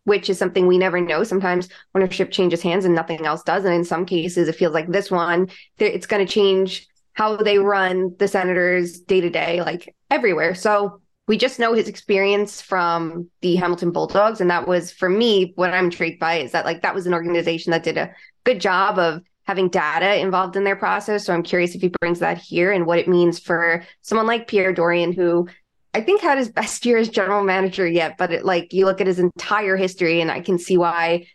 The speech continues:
they're gonna want their own people, like, you know, who Andlauer had managing the Bulldogs. So, you know, it's,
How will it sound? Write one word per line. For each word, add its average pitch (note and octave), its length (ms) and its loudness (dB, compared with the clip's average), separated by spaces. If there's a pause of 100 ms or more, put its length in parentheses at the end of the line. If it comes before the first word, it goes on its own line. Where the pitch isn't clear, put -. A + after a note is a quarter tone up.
(160)
they're F#3+ 120 0
gonna F3 180 0
want D#3+ 360 0 (100)
their - 180 0
own C#4+ 160 -2
people, D#3+ 320 -4
like, E3+ 240 0 (100)
you B3+ 100 2
know, F3+ 160 0
who F#3 500 4 (420)
Andlauer F#3+ 340 0
had F#3 240 -4
managing G3 460 0
the F#3+ 80 -2
Bulldogs. F3 500 -2
So, F3 520 0 (240)
you A3+ 80 4
know, E3 180 2
it's, F3+ 380 -6